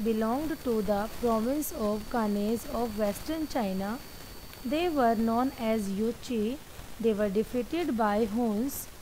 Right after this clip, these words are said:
So they moved out towards India and settled in Afghanistan. They extended their territories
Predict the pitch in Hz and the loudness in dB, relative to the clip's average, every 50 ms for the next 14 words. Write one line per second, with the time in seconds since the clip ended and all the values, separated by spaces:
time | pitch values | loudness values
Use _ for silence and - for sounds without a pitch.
0 | - - - - - - - - - - - - - - - - - - - - | -14 -14 -14 -14 -14 -14 -14 -14 -12 -12 -12 -14 -14 -14 -14 -14 -14 -14 -14 -12
1 | - - - - 349 370 381 285 311 302 294 269 254 254 269 302 294 - 254 240 | -12 -6 0 4 4 6 6 6 6 6 6 6 6 6 4 4 4 4 6 6
2 | 226 233 247 240 - - 262 226 226 220 220 233 220 - - - 233 214 190 202 | 6 6 4 2 -2 0 2 4 6 6 6 4 2 -2 -4 -2 0 2 2 2
3 | 208 208 214 233 - 240 233 233 240 220 - - 247 208 - - 240 233 226 220 | 2 2 2 0 0 0 0 0 0 0 0 0 0 0 0 0 0 0 0 0
4 | - - - 233 233 - 262 - - - - 226 214 202 196 196 196 - - - | -2 -2 -2 -2 -2 -2 -4 -6 -6 -2 0 0 2 2 0 0 -2 -4 -4 -2
5 | 226 190 180 185 220 277 - - - - - - - - - - - - - - | -2 -2 -2 -4 -4 -6 -6 -10 -12 -12 -12 -12 -12 -12 -12 -12 -12 -12 -8 0
6 | 226 240 233 226 220 - - - - 254 220 220 226 226 320 285 285 240 277 254 | 4 4 4 4 4 0 -4 -4 -2 0 2 2 2 2 0 0 2 4 4 4
7 | 233 226 - - 262 226 202 202 208 185 - - - - - - 233 226 - | 4 2 0 2 2 4 4 2 0 -2 -6 -10 -14 -12 -8 -8 -6 -6 -8